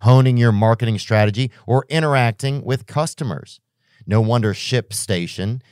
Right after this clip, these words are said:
is already trusted by over a hundred thousand sellers. It works with all your storefronts, Amazon,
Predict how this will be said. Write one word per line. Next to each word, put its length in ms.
is 200
already 320
trusted 420
by 140
over 320
a 60
hundred 400
thousand 720
sellers. 720
It 140
works 300
with 120
all 140
your 100
storefronts, 720
Amazon, 640